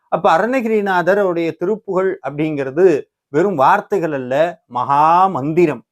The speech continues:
அந்த மந்திரம் என்ன பண்ணும்? உதாரணத்துக்கு ஒரு விஷயம் சொல்றேன் பாருங்க. ஒரு பட்டம் மேல பறந்துகிட்டே இருக்கு. நம்ம அந்த பட்டத்தை நம்ம கைக்கு கொண்டு வரணும்னா என்ன பண்ணணும்? அதுல ஒரு நூல் இருக்கும், அந்த நூலை பிடிச்சி அப்படியே கீழே இழுத்துக்கிட்டே இருந்தோம்னா பட்டம் கைக்கு வந்துடும்.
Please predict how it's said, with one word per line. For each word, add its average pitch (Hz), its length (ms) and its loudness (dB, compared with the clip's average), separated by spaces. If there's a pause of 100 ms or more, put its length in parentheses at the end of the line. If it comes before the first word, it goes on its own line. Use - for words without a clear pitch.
(120)
அந்த 151 260 -6
மந்திரம் 190 440 -2
என்ன 175 260 0
பண்ணும்? 151 360 -6 (360)
உதாரணத்துக்கு 180 500 2
ஒரு 160 420 -2
விஷயம் 180 340 -4
சொல்றேன் 139 320 -6
பாருங்க. 110 300 -8 (460)
ஒரு - 260 -4
பட்டம் 170 380 0
மேல 175 260 0 (420)
பறந்துகிட்டே 165 460 -2
இருக்கு. 110 240 -6 (460)
நம்ம 180 200 0
அந்த 170 200 0
பட்டத்தை 214 540 0
நம்ம 180 320 0
கைக்கு 190 300 -4
கொண்டு 170 240 -4
வரணும்னா 165 320 -2
என்ன 160 160 -4
பண்ணணும்? 139 360 -8 (120)
அதுல 165 300 -2
ஒரு 151 100 0
நூல் 202 300 0
இருக்கும், 185 280 -2
அந்த 170 120 -4
நூலை 160 260 -2
பிடிச்சி 160 300 -8
அப்படியே 165 260 -4
கீழே 180 280 -6
இழுத்துக்கிட்டே 160 400 -6
இருந்தோம்னா 165 380 -6
பட்டம் 156 300 -6
கைக்கு 143 340 -8
வந்துடும். 113 240 -20